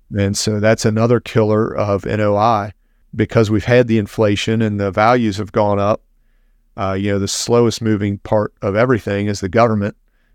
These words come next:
you know, and so when the, the, the states are stepping in and they're, they're seeing that values, uh, properties similar were selling for,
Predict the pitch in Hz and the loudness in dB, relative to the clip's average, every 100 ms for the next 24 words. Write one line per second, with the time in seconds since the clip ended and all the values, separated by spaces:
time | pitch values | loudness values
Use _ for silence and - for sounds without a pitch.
0 | - 120 107 107 110 110 - 110 101 101 | -6 -2 2 2 2 0 0 2 2 0
1 | 101 104 104 - 104 98 - _ _ _ | -2 -4 -6 -2 -2 -2 -6 _ _ _
2 | _ 110 _ 123 127 117 107 120 110 110 | _ -20 _ 2 2 0 -2 0 0 -2
3 | 107 110 120 104 107 110 117 107 110 - | -2 0 0 -2 0 -2 -2 -4 -4 -2
4 | 113 104 101 98 104 110 107 104 104 - | -2 0 -2 0 2 2 2 0 -2 -6
5 | - - - 110 101 - 113 110 107 104 | -12 -16 -10 -6 -6 0 2 2 0 0
6 | - 131 120 110 110 107 101 - 113 110 | 0 0 0 0 0 0 -2 0 0 0
7 | 107 - 107 101 | -4 -6 -4 -4